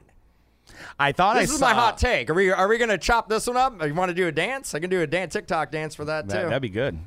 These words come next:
Speaker 1: Um, the, uh,
Speaker 2: Hot take.
Speaker 1: I thought I saw a couple burner, possibly Panini accounts, uh, commenting on some other,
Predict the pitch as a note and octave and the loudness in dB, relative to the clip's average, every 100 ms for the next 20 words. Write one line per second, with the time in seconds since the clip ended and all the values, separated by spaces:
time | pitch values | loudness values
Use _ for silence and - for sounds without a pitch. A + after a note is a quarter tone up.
0 | - F#2+ F#2 F#2 F2+ F2 - - - - | -14 -8 -6 -4 -6 -8 -14 -20 -20 -20
1 | _ _ - A2 C#3 C#3 C3 B2+ A#2 A#2+ | _ _ -16 -4 -2 0 -2 -4 -4 0
2 | A#2 G#2+ G#2 G#3+ - D3 E2+ - C#3 D3 | 2 2 2 0 -2 -4 -4 0 0 4
3 | A3+ B3+ - F3+ D#3+ F3 B2+ G2+ C3 C#3 | 2 2 2 2 4 2 0 0 0 2
4 | C3 A#2 A2+ - G#2+ - C#3+ C#3 B2 A#2 | 2 0 -2 -8 -12 -2 0 0 -2 -4
5 | A2+ A2 A#2 G#2 F2 F#2+ F#2 - - G2 | -4 -4 -4 -4 -6 -6 -8 -10 -8 -6
6 | E2+ - A#2 G#2+ G#2 G2 F#2 F#2 A2 G2 | -6 -6 -4 -4 -6 -6 -8 -8 -8 -6
7 | F#2+ F#2 F2+ | -6 -6 -8